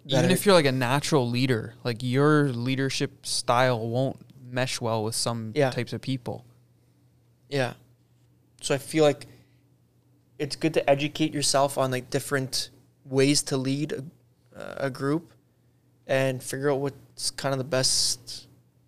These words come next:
Speaker 1: one that flows with you, right?
Speaker 2: Yeah, what'd you take from that book? I know you're reading something like, uh,
Speaker 1: I mean,
Speaker 2: Leader, some Lead
Speaker 1: Leaders Eat
Speaker 2: Book.
Speaker 1: Last, yeah.
Speaker 2: Yeah,
Speaker 1: I
Speaker 2: yeah.
Speaker 1: mean, I see, I have a few other leadership books, but, like, they were going over the whole,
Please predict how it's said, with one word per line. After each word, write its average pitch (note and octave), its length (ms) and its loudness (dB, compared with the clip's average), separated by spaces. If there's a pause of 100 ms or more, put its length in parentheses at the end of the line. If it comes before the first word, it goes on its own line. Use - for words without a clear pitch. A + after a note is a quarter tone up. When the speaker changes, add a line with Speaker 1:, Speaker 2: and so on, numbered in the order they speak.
(1400)
Speaker 1:
one C3+ 180 -2
that B2 100 -4 (160)
flows B2+ 460 -4
with A#2 100 -6
you, B2+ 220 -4
right? B2 340 -4 (140)
Speaker 2:
Yeah, B2 100 -4
what'd C3+ 220 0
you F3 80 2
take E3 240 0
from D#3 140 -2
that A2 200 -2
book? B2+ 220 0
I G#2+ 60 -4
know B2 100 0
you're C3 220 2
reading B2 400 0
something A2+ 500 -6
like, G#2 300 -10
uh, A#1+ 460 -10
Speaker 1:
I - 40 -14
mean, B2+ 300 -2
Speaker 2:
Leader, C3 380 2
some B2+ 320 -4
Lead B2+ 140 -2
Speaker 1:
Leaders D#3+ 280 4
Eat D3+ 80 2
Speaker 2:
Book. - 80 -2
Speaker 1:
Last, B2+ 320 2
yeah. C#3 140 2
Speaker 2:
Yeah, A2+ 200 2 (220)
Speaker 1:
I B2+ 80 -2
Speaker 2:
yeah. C#3 80 0
Speaker 1:
mean, C3+ 140 -4
I C3+ 40 -4
see, C#3+ 240 -2
I D3 60 -6
have D3+ 100 2
a C#3+ 40 0
few C#3+ 180 0
other C3+ 240 0 (260)
leadership C#3 420 -2
books, D3 220 4
but, C3+ 140 -4
like, C3 160 -2
they D3 100 0
were D3 80 -2
going D3+ 180 2
over C#3+ 160 2
the C#3 80 0
whole, C3+ 360 0